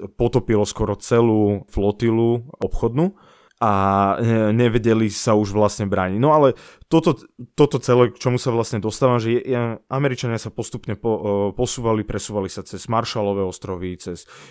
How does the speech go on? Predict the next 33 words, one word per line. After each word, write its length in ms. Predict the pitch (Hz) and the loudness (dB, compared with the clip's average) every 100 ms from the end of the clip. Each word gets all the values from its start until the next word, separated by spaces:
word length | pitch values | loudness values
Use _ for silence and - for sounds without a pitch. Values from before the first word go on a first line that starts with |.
| - | -12
Iwo 300 | 120 113 113 | -4 0 0
Jimu 340 | 104 98 95 | 0 -2 -2
a 80 | 101 | -2
tak 160 | 101 104 | -4 -4
ďalej 240 | 98 110 | -2 0
a 80 | 95 | 0
sa 160 | - 139 | -2 -2
dostali 460 | 131 - 147 131 | -2 -4 -4 -2
na 100 | 117 | -4
Okinawu, 560 | - 101 - 107 113 143 | -4 -6 -6 -4 -2 -2
to 140 | 120 | -4
sú 160 | - - | -8 -6
tie 80 | 110 | -2
najjužnejšie 720 | 104 117 139 127 117 - 123 | 0 2 2 2 -2 -2 -6
ostrovy. 560 | 92 - 117 104 135 135 - - | -6 -8 -6 -4 -4 -6 -8 0
A, 100 | 104 | 2
e, 960 | 104 104 101 104 - 113 110 110 113 | 4 4 2 0 0 2 4 4 4
čo 80 | 113 | 2
sa 160 | 160 208 | 0 0
stalo? 400 | - 113 143 160 | 2 2 4 4
Američania 560 | 123 143 160 - 160 | 4 0 0 0 0
si 80 | 147 | 0
uvedomili, 640 | 123 123 131 135 135 143 135 | 2 2 2 2 2 2 0
že, 540 | 113 113 113 110 113 | 0 2 4 4 2
e, 340 | - 107 107 | 0 0 0
Japonci 400 | 107 147 180 180 | 2 2 2 0
bojujú 480 | 143 147 139 131 123 | 0 2 4 2 0
úplne 320 | 139 170 151 | -2 0 0
inak 320 | 113 117 113 107 | 2 0 0 0
ako 160 | 98 | 0
Nemci, 400 | 95 113 - 113 | 0 0 -2 -4
Talia-, 320 | 104 101 107 | 0 2 2
no, 240 | - 104 | 0 -4